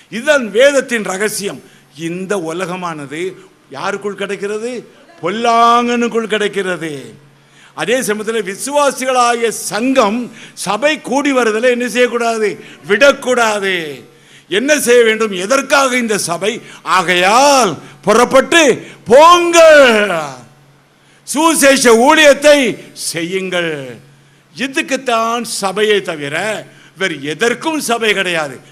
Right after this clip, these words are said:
பள்ளிக்கூடம் நடத்தலாம், ஆஸ்பத்திரிகள் வைக்கலாம், காலேஜ் வைக்கலாம்.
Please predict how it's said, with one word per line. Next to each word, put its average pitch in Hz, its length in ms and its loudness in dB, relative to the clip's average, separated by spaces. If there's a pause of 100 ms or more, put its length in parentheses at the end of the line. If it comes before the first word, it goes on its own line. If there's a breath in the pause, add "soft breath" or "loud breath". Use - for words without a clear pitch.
(120 soft breath)
பள்ளிக்கூடம் 170 680 -8
நடத்தலாம், 165 600 -8 (260 soft breath)
ஆஸ்பத்திரிகள் 175 720 -8
வைக்கலாம், 185 600 -8 (280 loud breath)
காலேஜ் 254 500 -2
வைக்கலாம். 214 600 -2